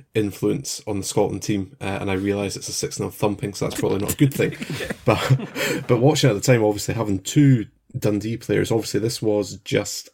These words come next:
Speaker 1: after, uh, we'd gone into administration. So having two Dundee players in the Scotland lineup, uh, for, uh,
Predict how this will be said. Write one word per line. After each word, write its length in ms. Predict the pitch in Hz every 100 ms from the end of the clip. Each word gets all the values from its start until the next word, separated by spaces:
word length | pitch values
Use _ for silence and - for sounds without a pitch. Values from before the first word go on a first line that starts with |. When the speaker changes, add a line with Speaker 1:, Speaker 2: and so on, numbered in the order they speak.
| _ _ _ _ _
Speaker 1:
after, 680 | 113 107 - - 110 104 98 107
uh, 160 | 98 95
we'd 140 | 95
gone 160 | 107 98
into 200 | 95 95
administration. 640 | 98 95 - 117 107 98
So 120 | -
having 160 | 101 98
two 180 | - 127
Dundee 300 | 107 101 104
players 340 | - 98 95
in 200 | - 101
the 80 | 98
Scotland 420 | - 107 117 101
lineup, 400 | 101 104 101 - - - - - _ -
uh, 300 | 101 95 -
for, 400 | - 101 95 - -
uh, 360 | 98 95 98